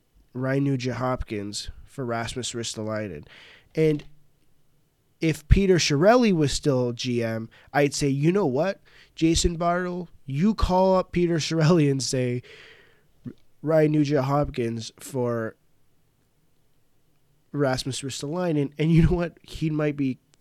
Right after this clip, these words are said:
crazy enough to say yes because he's the guy who traded Taylor Hall for Adam Larsson. But that's,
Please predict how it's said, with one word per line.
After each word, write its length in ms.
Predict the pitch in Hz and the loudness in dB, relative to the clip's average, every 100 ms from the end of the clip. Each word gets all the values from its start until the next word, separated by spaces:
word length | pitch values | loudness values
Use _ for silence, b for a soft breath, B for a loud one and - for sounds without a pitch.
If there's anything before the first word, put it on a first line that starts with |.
| - | -8
crazy 520 | - 165 185 156 175 | 0 6 8 6 2
enough 240 | 170 160 | 0 -2
to 100 | - | -4
say 200 | 147 160 | -4 -2
yes 360 | 143 131 117 101 | -2 -2 -4 -4
because 340 | 131 127 127 | -8 -8 -8
he's 260 | - 175 147 | -4 -4 -4
the 120 | 147 | -4
guy 240 | 135 131 120 | -2 -2 -2
who 80 | |
traded 340 | 127 127 120 113 | -6 -8 -8 -10
Taylor 340 | 135 131 127 | -10 -10 -10
Hall 160 | 120 127 | -10 -12
for 160 | - | -12
Adam 260 | 123 123 127 | -14 -12 -14
Larsson. 420 | 113 104 - 101 B B B B B B B B B B B B - | -16 -16 -18 -16 B B B B B B B B B B B B 0
But 60 | |
that's, 360 | 180 185 - | 4 4 10